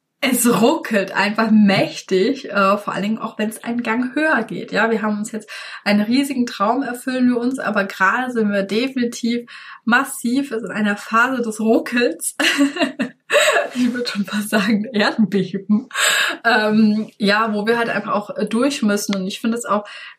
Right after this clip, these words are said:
ganz, ganz wichtig, an dieser Stelle zu sagen, ich stehe für mehr Leichtigkeit und Harmonie auch im Familienalltag.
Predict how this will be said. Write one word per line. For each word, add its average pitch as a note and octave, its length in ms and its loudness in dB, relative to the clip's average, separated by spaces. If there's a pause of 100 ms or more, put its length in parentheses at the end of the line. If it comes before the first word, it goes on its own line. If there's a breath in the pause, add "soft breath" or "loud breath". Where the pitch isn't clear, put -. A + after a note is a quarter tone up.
(100)
ganz, B3 240 0
ganz A3+ 280 -2
wichtig, B3 360 -2
an G#3+ 100 0
dieser A3 240 0
Stelle G#3+ 280 -4
zu A3 160 -6
sagen, G#3+ 580 0 (1080)
ich A#3+ 220 2
stehe B3 380 2
für A3+ 280 0
mehr A3 180 4
Leichtigkeit G#3+ 760 0
und G3+ 180 -6
Harmonie G3 680 2
auch - 140 -4
im G3 100 0
Familienalltag. G3+ 1120 0